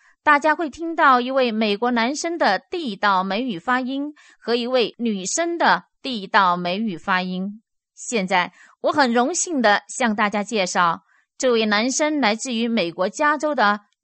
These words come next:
Jackson，现在在中国北京学汉语，是我妹妹的boyfriend，男友。这位女生呢，可谓是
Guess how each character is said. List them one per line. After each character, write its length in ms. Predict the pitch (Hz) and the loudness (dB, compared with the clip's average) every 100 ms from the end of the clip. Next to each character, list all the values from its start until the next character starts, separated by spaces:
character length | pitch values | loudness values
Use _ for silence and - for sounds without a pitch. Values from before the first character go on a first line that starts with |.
| - | -2
Jackson， 800 | 294 302 - 220 185 175 175 - _ _ | 0 0 -2 -4 -2 -2 -4 -10 _ _
现 280 | - - 294 | -12 -2 0
在 200 | 240 214 | 2 2
在 200 | 214 190 | 2 0
中 380 | 220 339 339 349 | -2 -4 -4 -4
国 260 | - 196 214 | -2 0 0
北 320 | 202 160 156 | 0 -4 -4
京 380 | - 285 294 233 | -6 -4 -4 -6
学 240 | - 185 | -4 -2
汉 300 | 226 311 240 | -2 -2 -4
语， 320 | 160 160 233 _ _ - | -4 -8 -10 _ _ -10
是 260 | - 269 | -2 2
我 260 | 226 165 175 | 2 4 2
妹 240 | 254 330 | 0 -2
妹 160 | 262 202 | 0 0
的 260 | 175 170 - _ _ _ - | 2 0 -2 _ _ _ -2
boyfriend， 1200 | 262 269 269 294 311 330 _ 269 302 285 180 180 - _ _ _ _ - | 2 4 6 4 4 -4 _ -2 0 0 -2 -6 -12 _ _ _ _ -2
男 300 | 196 208 262 | 2 2 2
友。 340 | 165 160 - _ _ _ _ _ _ _ _ - | 0 0 -4 _ _ _ _ _ _ _ _ -6
这 160 | 381 | -2
位 120 | 349 320 | 0 0
女 220 | 262 240 | 0 0
生 200 | 339 349 | -2 0
呢， 260 | 330 320 | 0 0
可 180 | 330 247 | -2 2
谓 160 | 233 247 | 4 2
是 400 | - 254 196 | 0 -2 -4